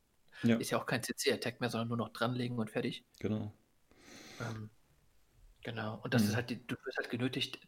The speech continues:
Speaker 2: dich dahin zu bewegen. Das heißt auch hier wieder, äh,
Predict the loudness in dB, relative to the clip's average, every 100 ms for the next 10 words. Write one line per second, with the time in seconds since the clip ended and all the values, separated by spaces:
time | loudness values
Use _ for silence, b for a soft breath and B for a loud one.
0 | _ -2 0 0 0 -2 -2 -2 -2 -4
1 | -2 0 0 -2 -2 0 -2 B B B
2 | B B -4 -2 -2 -4 -4